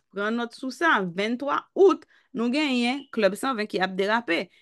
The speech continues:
e pou mwa septanm lan, ki se dènye mwa nan kous katrevendis jou an, li ap kòmanse vennsèt septanm. Ou sipoze konnen dat sa yo e ou sipoze chita pou w kapab non sèlman travay biznis ou, men lè klèb san ven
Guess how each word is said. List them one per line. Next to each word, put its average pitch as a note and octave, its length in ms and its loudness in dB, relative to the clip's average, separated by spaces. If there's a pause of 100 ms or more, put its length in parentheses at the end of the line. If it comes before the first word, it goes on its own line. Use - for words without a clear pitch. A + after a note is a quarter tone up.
(140)
e G3 100 0
pou A3+ 160 -2
mwa C#4+ 260 4
septanm A#3+ 440 -2
lan, A#3+ 120 0
ki A#3 100 -4
se G#3 140 -2
dènye B3 440 2
mwa A#3+ 260 0
nan A3+ 100 -8
kous - 160 -12
katrevendis A3+ 480 -4
jou F#3+ 140 -2
an, G#3 120 -8 (220)
li G#3+ 120 4
ap A3+ 120 -4
kòmanse B3 420 -2 (160)
vennsèt G#3+ 580 -2 (100)
septanm. F3+ 520 -2 (300)
Ou D4 80 -6
sipoze C#4 640 -2
konnen B3+ 280 -4
dat D4 280 -2
sa A3+ 220 2
yo F3 100 2
e A3 80 -2
ou B3+ 80 -6
sipoze B3+ 400 -8
chita C#4+ 640 0 (320)
pou C4 80 0
w - 60 -8
kapab C4 260 0
non C#4+ 80 -2
sèlman D4+ 240 0
travay A#3 360 0
biznis G#3+ 280 -6
ou, C#4 80 -8
men A#3 240 -2
lè C4+ 80 0
klèb C4 240 -4
san A#3 160 -4
ven G3+ 80 0